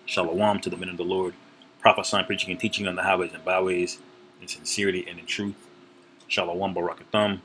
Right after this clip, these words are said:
And, uh, through the spirit, man, real quick, Brother Gerard coming back at you. I'm gonna give, uh,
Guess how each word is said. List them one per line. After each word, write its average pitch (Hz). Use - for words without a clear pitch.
And, 90
uh, 87
through 123
the 113
spirit, 107
man, 101
real 101
quick, 101
Brother 95
Gerard 95
coming 95
back 90
at 95
you. 92
I'm 98
gonna 92
give, 95
uh, 92